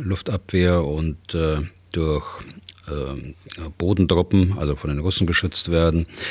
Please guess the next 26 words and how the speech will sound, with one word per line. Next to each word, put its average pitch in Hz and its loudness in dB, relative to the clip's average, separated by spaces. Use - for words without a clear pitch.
sodass 82 2
sie 85 2
die 82 0
Brücken, 90 0
äh, 95 -8
so 98 -2
weit 95 0
instand 98 4
setzen 92 4
können, 87 6
dass - 2
sie - 0
sie 82 2
auch 73 0
nutzen 82 0
können. 69 -6
Und 78 6
wenn 82 6
das 85 4
im 71 2
ersten - 0
Ansatz 80 0
nicht 82 -2
gelingt, 85 2
äh, 69 2
wovon 80 -2